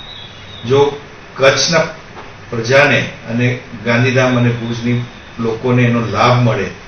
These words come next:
એના માટે અમે આ કેમ્પનું આયોજન કર્યું હતું કે જે સુપર, સુપર સ્પેશિયાલિસ્ટ ડોક્ટરો જે છે, એ લોકો કચ્છ આવે, પેશન્ટોને એના વિશે સમજ પડે, એના વિશે જાણ થાય.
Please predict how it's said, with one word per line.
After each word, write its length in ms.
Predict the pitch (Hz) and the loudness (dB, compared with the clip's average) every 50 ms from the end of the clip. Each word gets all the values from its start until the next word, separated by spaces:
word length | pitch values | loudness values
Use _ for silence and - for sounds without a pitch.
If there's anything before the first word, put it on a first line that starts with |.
| - - - - 127 127 | -20 -20 -14 -8 -4 0
એના 160 | 147 151 151 | 2 4 4
માટે 280 | 147 135 123 123 127 | 4 4 2 0 0
અમે 180 | 120 120 120 117 | 0 2 2 0
આ 180 | 117 113 - - | 0 -2 -4 -4
કેમ્પનું 600 | 123 117 117 117 117 - 123 120 120 120 117 113 | -2 -2 -2 -2 -2 -4 -4 -4 -4 -2 -4 -4
આયોજન 420 | 107 107 107 104 113 110 - 104 | -4 -4 -4 -6 -6 -8 -8 -8
કર્યું 260 | 104 101 107 113 110 | -8 -6 -4 -4 -4
હતું 200 | 107 107 98 92 - - - - - - - - - | -4 -6 -8 -8 -10 -14 -18 -20 -20 -20 -20 -10 -8
કે 120 | 120 110 | -8 -6
જે 260 | 113 110 123 123 120 | -2 2 2 4 4
સુપર, 420 | 120 - - 127 120 - 151 - - | 4 2 -2 -4 -2 0 2 2 2
સુપર 280 | - 131 - 139 131 | 0 -2 -2 -2 0
સ્પેશિયાલિસ્ટ 640 | 123 - - 131 120 - - 120 120 120 117 - 113 | 0 0 -2 -2 -2 -2 0 0 0 0 0 0 -2
ડોક્ટરો 460 | - 101 - - 123 120 120 117 110 | -4 -4 -2 -2 0 0 2 0 0
જે 180 | 107 107 101 | -2 -2 -4
છે, 240 | 95 - - 101 92 85 - - - - - - - - - 131 | -4 -4 -6 -6 -6 -8 -10 -14 -16 -18 -18 -18 -20 -16 -4 -2
એ 120 | 131 123 | 0 2
લોકો 580 | 127 127 123 123 131 135 135 135 139 139 - - - - - - - - - | 2 2 0 0 0 0 0 0 0 -4 -8 -14 -16 -18 -18 -18 -18 -8 -4
કચ્છ 260 | 117 117 123 120 - | -2 -2 0 0 0
આવે, 420 | 131 117 120 117 123 123 123 123 123 - - - | 0 0 2 2 4 4 4 2 0 -4 -8 -8
પેશન્ટોને 800 | - 120 117 - - 123 123 120 120 120 120 120 120 120 120 120 - | -6 -4 -2 -2 0 0 0 2 2 2 2 2 2 0 0 -2 -4
એના 280 | 120 113 117 117 117 | -6 -4 -2 -2 -2
વિશે 420 | 113 113 110 - - - 117 - - - - - - | -2 -2 -4 -6 -6 -4 -4 -6 -6 -8 -14 -12 -10
સમજ 400 | - - 117 117 120 139 139 127 - - | -6 -4 0 4 6 6 6 4 2 -2
પડે, 280 | 123 113 113 113 110 107 - - - - 110 | -2 0 0 0 0 -2 -4 -12 -16 -12 -6
એના 180 | 113 120 117 | -2 -2 0
વિશે 280 | 113 110 - - 123 - | 0 -2 -2 -4 -4 -6
જાણ 400 | - 107 107 107 120 127 123 123 | -4 -4 0 0 2 2 0 0
થાય. 220 | 117 107 104 104 | -2 -2 -4 -4